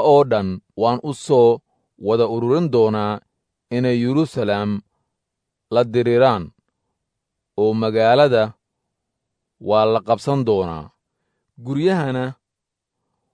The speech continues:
waa la dhici doonaa, naagahana waa la kufsan doonaa, oo magaalada badhkeedna maxaabiis ahaan baa loo kaxaysan doonaa. Laakiinse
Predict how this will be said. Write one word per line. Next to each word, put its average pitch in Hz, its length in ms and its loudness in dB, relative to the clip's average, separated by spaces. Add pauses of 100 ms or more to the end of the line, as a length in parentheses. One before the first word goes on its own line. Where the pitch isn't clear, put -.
(680)
waa 120 300 0
la 127 160 0
dhici 147 280 -2
doonaa, 107 480 -4 (680)
naagahana 131 760 0 (540)
waa 120 260 2
la 127 140 2
kufsan 143 440 -2
doonaa, 101 380 -2 (420)
oo 127 160 2
magaalada 127 680 4 (840)
badhkeedna 120 720 0 (400)
maxaabiis 113 760 -2 (480)
ahaan 120 380 0 (340)
baa 117 260 2
loo 127 260 4
kaxaysan 120 540 -2
doonaa. 90 400 -2 (500)
Laakiinse 110 720 -2